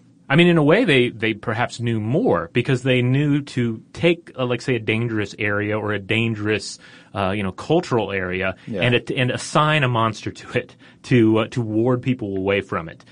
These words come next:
Speaker 1: to, to keep the curious from getting too close.
Speaker 2: Right.
Speaker 1: And we
Speaker 2: Children don't go, don't go near the water's edge 'cause there's a
Speaker 1: Exactly.
Speaker 2: monster there.
Speaker 1: Yeah, and even if you,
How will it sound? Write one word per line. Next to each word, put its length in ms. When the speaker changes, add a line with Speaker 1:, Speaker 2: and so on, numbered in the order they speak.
Speaker 1:
to, 260
to 200
keep 280
the 80
curious 480
from 180
getting 260
too 140
close. 540
Speaker 2:
Right. 180
Speaker 1:
And 80
we 60
Speaker 2:
Children 320
don't 220
go, 160
don't 220
go 100
near 200
the 100
water's 340
edge 360
'cause 220
there's 180
a 60
Speaker 1:
Exactly. 140
Speaker 2:
monster 300
there. 260
Speaker 1:
Yeah, 140
and 100
even 200
if 100
you, 160